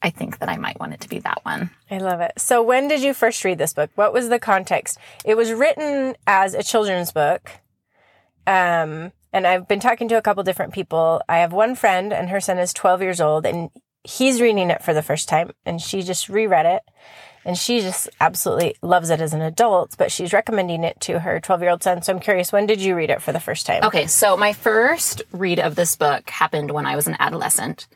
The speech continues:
Speaker 2: Okay.
Speaker 1: And I absolutely loved it. I read it for the second time as an adult, just remembering, I, I just know I loved that book, and what was it that I loved? So I reread it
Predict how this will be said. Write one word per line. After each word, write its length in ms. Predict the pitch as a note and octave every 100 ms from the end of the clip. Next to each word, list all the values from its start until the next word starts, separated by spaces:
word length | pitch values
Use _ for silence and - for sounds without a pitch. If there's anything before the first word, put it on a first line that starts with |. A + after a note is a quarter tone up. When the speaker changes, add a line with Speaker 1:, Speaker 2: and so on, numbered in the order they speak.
| -
Speaker 2:
Okay. 240 | G#3 F#3+ F3
Speaker 1:
And 100 | D#3+
I 100 | -
absolutely 520 | D#3 - - - D#3+
loved 280 | D3 - -
it. 260 | G2 - - - _ _ -
I 100 | F3+
read 240 | F3 F3
it 180 | G3 -
for 140 | -
the 100 | E3+
second 400 | F3 - - F#3+
time 500 | - E3+ D#3+ D#3 D3+ E3 - _ _ -
as 360 | D#3 D3+ D3+ -
an 120 | F3
adult, 600 | G3+ - C#3+ - - - - - _ _ _ G3
just 240 | D#3+ D#3+ -
remembering, 680 | E3 D3+ D3+ D3+ D3 D3 -
I, 120 | - - - _
I 120 | A3
just 240 | A3 A#3+ - -
know 200 | F#3 G3+ A#3+
I 80 |
loved 200 | A3+ G#3
that 160 | F#3 E3
book, 200 | E3 -
and 80 | D#3+
what 120 | F3
was 180 | D#3+ D3+
it 80 | D3+
that 100 | D#3
I 120 | D#3
loved? 420 | D#3 - - -
So 220 | - E3
I 120 | D3+ E3+
reread 380 | D#3+ F3 E3 D3+
it 200 | D#3